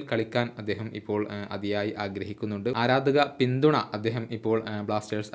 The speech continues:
ആരാധകരോട് ആവശ്യപ്പെടുകയാണ് ചെയ്തിട്ടുള്ളത്. ഏതായാലും, ഏഹ്, മികച്ച ഒരു തുടക്കം ലഭിച്ചു കഴിഞ്ഞാൽ തീർച്ചയായും കേരള ബ്ലാസ്റ്റേഴ്സിൻ്റെ ആരാധകർ ക്ലബിനെ പിന്തുണക്കും എന്ന കാര്യത്തിൽ സംശയങ്ങൾ ഒന്നുമില്ല. ഈ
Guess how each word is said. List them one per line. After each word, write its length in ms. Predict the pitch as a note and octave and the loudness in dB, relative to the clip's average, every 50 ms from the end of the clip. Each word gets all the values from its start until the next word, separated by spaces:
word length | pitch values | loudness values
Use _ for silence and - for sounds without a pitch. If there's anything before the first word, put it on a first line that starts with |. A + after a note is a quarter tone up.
| G#2+ G#2 | -4 -2
ആരാധകരോട് 560 | G#2 G#2+ G#2 G2+ A2 G#2 G#2 G#2 G#2 G2+ G2+ - - G2+ | -2 -2 -2 -2 -2 -2 -2 -2 -2 -4 -4 -6 -6 -6
ആവശ്യപ്പെടുകയാണ് 840 | G2+ G2 G2+ - - G#2+ - - G2 G#2 G#2 G#2 G#2 G2+ G2 G2+ G#2 - - | -6 -6 -6 -6 -6 -6 -6 -4 -4 -4 -2 -2 -2 -2 -2 -4 -6 -4 -4
ചെയ്തിട്ടുള്ളത്. 540 | G#2 G2+ G2 G#2 G2+ - A2 G#2+ A2 C#3+ - - - - - - - - | -2 -2 -2 -2 -4 -2 -2 2 2 2 2 0 -4 -14 -20 -12 -2 2
ഏതായാലും, 420 | C3 C3+ C#3+ C#3 C#3 C#3 C#3+ D3 D3 C3+ B2+ B2 | 4 6 6 6 6 6 4 2 -2 -4 -2 -2
ഏഹ്, 140 | B2 B2 B2 B2 | 0 0 0 2
മികച്ച 280 | B2 B2 B2+ B2 - D3+ C#3+ - A#2+ | 2 2 2 2 4 2 2 2 2
ഒരു 120 | A#2+ C3 B2+ B2+ | 2 0 2 2
തുടക്കം 400 | C3 A#2+ B2 B2 B2 - C3+ C3+ A#2 A#2+ A#2+ | 2 2 2 0 2 0 -2 -2 0 -2 0
ലഭിച്ചു 280 | A#2 B2 A#2 - D3 C3 | 0 0 0 0 2 2
കഴിഞ്ഞാൽ 320 | B2+ A#2+ A#2+ A#2+ B2+ A#2+ A2+ - - | 4 4 4 4 2 2 0 -2 -4
തീർച്ചയായും 520 | A2+ G#2+ G#2+ - B2 A#2 A2 G#2+ A2 A2+ A#2+ - | -6 -6 -2 -2 0 0 0 0 -2 -4 -4 -4
കേരള 280 | A2 A2 G#2+ G#2 G#2+ A2 A2+ A2 | -4 -4 -2 -2 -2 -2 -2 -2
ബ്ലാസ്റ്റേഴ്സിൻ്റെ 580 | G#2+ G#2 - - A2+ G#2 G#2 - G#2+ G#2 A2 - G#2 G#2 | -4 -4 -4 -4 -6 -6 -4 -6 -6 -6 -4 -4 -2 2
ആരാധകർ 380 | A2+ B2 B2+ B2 B2+ A2+ A#2 A2+ - | 6 6 6 6 4 0 -2 -2 -4
ക്ലബിനെ 320 | A#2 G#2+ G2+ G#2+ G#2 G#2 G#2 - | -8 -6 -6 -6 -6 -8 -6 -6
പിന്തുണക്കും 500 | G#2+ G#2+ A2+ B2 B2+ A#2+ A2+ - A2+ A2 - | -4 -4 -2 -2 -2 -4 -4 -6 -8 -10 -8
എന്ന 140 | G#2 G#2 G#2+ G#2 | -8 -8 -6 -6
കാര്യത്തിൽ 300 | G2 G2+ G2+ G2+ - G2+ G2 - G2+ | -6 -6 -8 -8 -10 -10 -10 -10 -12
സംശയങ്ങൾ 480 | F#2+ F#2+ - - G2 G2 F#2+ G2 F#2+ - F#2+ | -12 -12 -10 -8 -8 -8 -6 -8 -8 -8 -8
ഒന്നുമില്ല. 360 | F#2+ F#2 F#2 F2+ F#2 F#2 F#2 G2 F#2+ - - - - - - - _ _ - | -10 -10 -10 -10 -10 -6 -6 -6 -6 -8 -12 -20 -20 -20 -20 -20 _ _ -8
ഈ 40 | G2 | -6